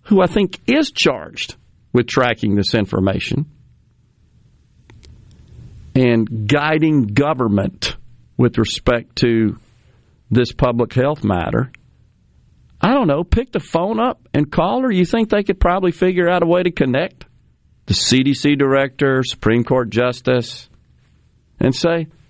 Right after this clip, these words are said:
"Hey, Miss Justice, you got that wrong.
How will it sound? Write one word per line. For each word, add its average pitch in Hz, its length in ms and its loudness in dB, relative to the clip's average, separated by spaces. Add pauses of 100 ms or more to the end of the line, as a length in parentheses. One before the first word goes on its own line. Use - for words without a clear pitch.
(140)
"Hey, 277 360 0 (1900)
Miss 143 280 2
Justice, 147 640 -2 (220)
you 214 100 0
got 285 220 0
that 254 160 -2
wrong. 226 500 0